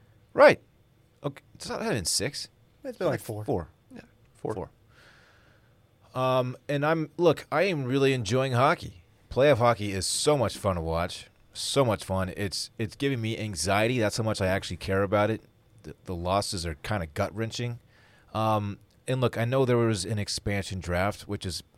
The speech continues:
Speaker 1: commonplace in
Speaker 2: Hmm.
Speaker 1: professional sports.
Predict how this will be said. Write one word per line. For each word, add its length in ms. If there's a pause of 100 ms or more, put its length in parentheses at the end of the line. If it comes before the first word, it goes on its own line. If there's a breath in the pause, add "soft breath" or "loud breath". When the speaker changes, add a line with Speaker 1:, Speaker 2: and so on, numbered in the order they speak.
(100)
Speaker 1:
commonplace 760
in 240 (340)
Speaker 2:
Hmm. 420
Speaker 1:
professional 580
sports. 720